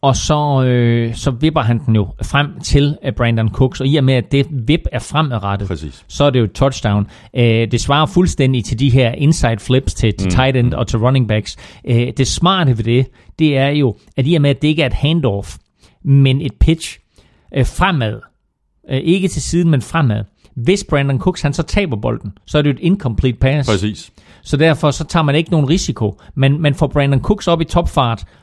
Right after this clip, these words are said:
Speaker 1: og dermed så kommer han jo i fuld firespring og bliver meget, meget svær for en stillestående linebacker eller cornerback at håndtere. Øh, og, men hvis han så ikke håndterer bolden og taber den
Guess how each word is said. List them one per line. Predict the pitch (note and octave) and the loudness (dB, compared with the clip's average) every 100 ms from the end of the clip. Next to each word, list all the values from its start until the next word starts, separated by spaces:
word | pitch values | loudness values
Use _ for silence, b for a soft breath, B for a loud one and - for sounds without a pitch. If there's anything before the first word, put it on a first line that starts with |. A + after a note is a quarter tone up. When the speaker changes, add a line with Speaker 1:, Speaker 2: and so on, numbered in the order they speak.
| b _ - | b _ -2
Speaker 1:
og | D3 | 0
dermed | F3 E3 C#3+ | 2 0 0
så | F#3 | -2
kommer | F#3 E3 A#2+ | -2 0 2
han | D3+ | 2
jo | D3+ | 0
i | |
fuld | - G3+ | 0 -2
firespring | D#3 F3 E3 C#3 | 0 0 0 -2
og | B2 | 0
bliver | B2+ | 0
meget, | B2+ D#3 | 0 0
meget | D3 D3 | 0 -2
svær | - F#3+ D3 | -2 -2 -2
for | - C3 | -2 -2
en | B2 | -2
stillestående | G#2 F3 F#3 D#3+ C#3 B2 B2 | -2 0 0 0 0 0 0
linebacker | D#3 D3 C#3 C3 | 0 0 0 0
eller | A#2 | -2
cornerback | - D3 D#3+ C3 B2+ | -2 0 0 0 0
at | G#2+ | 0
håndtere. | A2+ - D3 G#2+ B B B B B | -2 -2 -2 -4 B B B B B
Øh, | - B2+ - | 0 2 2
og, | C#3 | 2
men | C#3 | 2
hvis | C3 | 2
han | D3 F#3+ | 2 0
så | G3 D3+ | 0 0
ikke | D3+ | 0
håndterer | C#3 A#2+ D#3+ | 0 0 0
bolden | C3 F3 E3 | 0 0 -2
og | - | -8
taber | - F3 A#2+ | -8 -8 -10
den | G#2 | -12